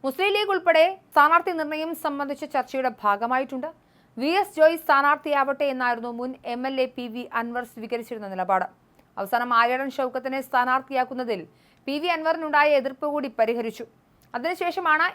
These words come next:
ഏക പേര് ഹൈക്കമാൻഡിന് നൽകിയത്. അതേസമയം ഒരാഴ്ചയ്ക്കകം സ്ഥാനാർത്ഥിയെ പ്രഖ്യാപിക്കുമെന്നാണ് എൽ ഡി എഫ് അറിയിച്ചിട്ടുള്ളത്. എന്നാൽ നിലമ്പൂരിൽ ബി ജെ പി സ്ഥാനാർത്ഥി ഉണ്ടാകില്ല എന്ന സൂചനയും വരുന്നുണ്ട്. നിലമ്പൂരിൽ പണവും അധ്വാനവും പാഴാക്കേണ്ട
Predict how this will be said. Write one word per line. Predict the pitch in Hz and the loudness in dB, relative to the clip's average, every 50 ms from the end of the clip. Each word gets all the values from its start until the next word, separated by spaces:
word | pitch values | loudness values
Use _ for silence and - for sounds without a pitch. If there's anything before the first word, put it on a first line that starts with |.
| - - 247 262 | -6 -4 -2 0
ഏക | 285 330 349 370 359 - | 0 0 0 0 -2 0
പേര് | 285 247 220 226 226 196 | 0 -2 -2 -4 -4 -2
ഹൈക്കമാൻഡിന് | 226 233 226 226 247 247 240 240 226 - - 196 185 175 | -2 -4 -2 -4 -6 -6 -4 -6 -6 -8 -10 -12 -12 -12
നൽകിയത്. | 175 175 170 180 175 - - _ _ _ _ _ _ _ _ _ - | -12 -10 -8 -8 -8 -10 -12 _ _ _ _ _ _ _ _ _ -2
അതേസമയം | 262 311 339 370 370 381 381 359 330 | -2 2 2 2 2 2 2 2 2
ഒരാഴ്ചയ്ക്കകം | 320 330 330 330 320 330 339 294 277 254 214 214 190 214 - _ - - | 4 6 6 6 6 4 0 -2 -2 -2 -2 -4 -10 -12 -18 _ -20 -2
സ്ഥാനാർത്ഥിയെ | - 262 254 269 285 294 294 294 302 302 302 | 2 2 4 4 4 2 2 0 -6 -6 -6
പ്രഖ്യാപിക്കുമെന്നാണ് | - 262 - - 269 247 254 226 269 254 254 247 240 226 226 247 - - - 214 | -8 -6 -2 -2 -2 -2 -2 -6 -8 -6 -4 -4 -4 -4 -4 -6 -6 -6 -8 -6
എൽ | 220 202 | -6 -4
ഡി | 220 247 240 | -2 -2 -2
എഫ് | 240 - - 202 | -2 -4 -8 -10
അറിയിച്ചിട്ടുള്ളത്. | 196 196 220 214 - 262 254 262 262 254 269 311 320 - _ _ _ _ _ _ - | -8 -8 -10 -12 -14 -12 -8 -8 -6 -6 -6 -6 -8 -12 _ _ _ _ _ _ -2
എന്നാൽ | 247 262 277 277 269 | 0 0 0 0 0
നിലമ്പൂരിൽ | 277 302 302 302 330 330 320 311 262 285 | -2 -2 -2 -2 -2 -2 -2 -2 -4 -4
ബി | 294 311 269 | -4 -4 -2
ജെ | 339 349 339 - | -4 -4 -4 -6
പി | 330 302 - | -8 -4 0
സ്ഥാനാർത്ഥി | - 269 262 262 262 269 - 262 247 240 | 0 0 2 0 -2 -4 -6 -8 -8 -4
ഉണ്ടാകില്ല | 240 254 254 254 254 247 240 240 233 - 240 | -2 -2 -2 -2 -2 -4 -4 -4 -4 -4 -6
എന്ന | 220 220 226 233 - | -8 -10 -12 -12 -10
സൂചനയും | - 262 233 247 247 226 196 175 170 | -12 -8 -6 -6 -6 -6 -8 -10 -12
വരുന്നുണ്ട്. | 170 175 175 170 165 - - _ _ _ _ _ _ _ _ _ _ 254 | -12 -12 -14 -14 -14 -16 -18 _ _ _ _ _ _ _ _ _ _ 4
നിലമ്പൂരിൽ | 285 330 349 359 381 403 403 392 392 349 | 6 6 6 4 2 0 -2 0 2 2
പണവും | 320 330 339 349 381 370 349 | 2 2 2 0 0 -2 -2
അധ്വാനവും | 311 269 277 302 311 320 330 339 349 339 320 - | -2 -2 0 0 2 2 0 0 -4 -4 0 2
പാഴാക്കേണ്ട | 285 277 285 285 285 294 294 320 294 285 277 | 2 4 4 4 4 2 0 -4 -4 0 0